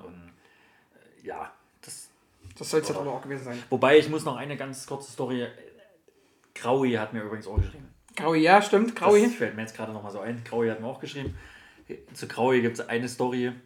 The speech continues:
Speaker 1: in, ich weiß immer nicht, wo wir da waren. Ste-, Steinach oder wie hieß denn das?
Speaker 2: Steinbach.
Speaker 1: Stein,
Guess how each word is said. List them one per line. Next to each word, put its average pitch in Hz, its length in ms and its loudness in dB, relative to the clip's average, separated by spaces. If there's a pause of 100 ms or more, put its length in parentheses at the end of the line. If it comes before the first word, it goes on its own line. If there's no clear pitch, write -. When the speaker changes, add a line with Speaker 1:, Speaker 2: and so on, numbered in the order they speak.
(260)
Speaker 1:
in, 101 560 -8
ich - 120 -20
weiß 110 160 -10
immer 98 160 -10
nicht, 98 220 -16
wo 95 120 -18
wir 101 100 -10
da 87 180 -14
waren. 95 260 -12
Ste-, - 440 -12
Steinach 120 800 -12
oder - 160 -16
wie - 60 -12
hieß - 60 -12
denn 190 80 4
das? 185 80 4
Speaker 2:
Steinbach. 175 300 2 (260)
Speaker 1:
Stein, 117 640 -6